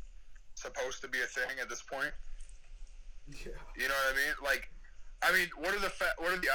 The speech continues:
Speaker 1: odds? I guess the odds are pretty high. It's Friday night that both of us receive calls during the call.
Speaker 2: Mm-hmm.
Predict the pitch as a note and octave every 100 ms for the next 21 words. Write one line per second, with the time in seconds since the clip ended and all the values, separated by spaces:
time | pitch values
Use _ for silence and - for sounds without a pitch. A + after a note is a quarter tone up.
0 | C#3+ D3 - C3+ D3 F3 E3+ C#3+ D3+ D3
1 | - C3 C3 B2 A#2+ - C#3 B2+ A#2 A2
2 | A2+ A2 G#2+ - C3+ C3 A#2 - - -
3 | A#2 - A2 A2+ A2+ - - A#2 B2 A#2+
4 | A#2 - A2+ A2+ C3 - - - B2+ B2+
5 | D3